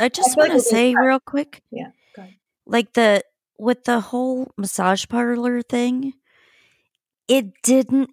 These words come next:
Speaker 1: even have anything to do with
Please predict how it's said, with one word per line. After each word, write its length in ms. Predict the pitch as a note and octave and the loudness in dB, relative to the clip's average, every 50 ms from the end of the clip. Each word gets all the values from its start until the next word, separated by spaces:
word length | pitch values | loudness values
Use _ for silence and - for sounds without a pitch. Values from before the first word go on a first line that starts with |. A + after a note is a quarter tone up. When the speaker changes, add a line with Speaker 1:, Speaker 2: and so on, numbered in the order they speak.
| _ | _
Speaker 1:
even 520 | - A#3+ A#3+ A#3+ A#3+ A#3+ G3 A#3+ B3+ B3+ B3+ | 0 2 2 4 4 2 2 2 0 2 0
have 440 | B3+ A3+ A#3+ B3 A#3 A#3 G#3+ F#3+ G#3 - _ - | 0 0 2 2 2 2 2 0 -4 -6 _ -2
anything 920 | F#3+ G3 G3+ G#3 G#3+ G#3+ A3+ A#3 A#3+ A3+ - - - A3 G#3 G3+ G3+ G3 F#3 | 0 2 2 2 2 2 2 2 0 0 -2 -2 -2 -2 0 0 -2 -4 -6
to 160 | - - F3+ F3+ - | -6 -8 -10 -6 -2
do 240 | - G#3 A3 A3+ A3 | 0 2 2 2 0
with 300 | G#3 F#3+ G#3+ G#3 _ | -2 -2 -4 -4 _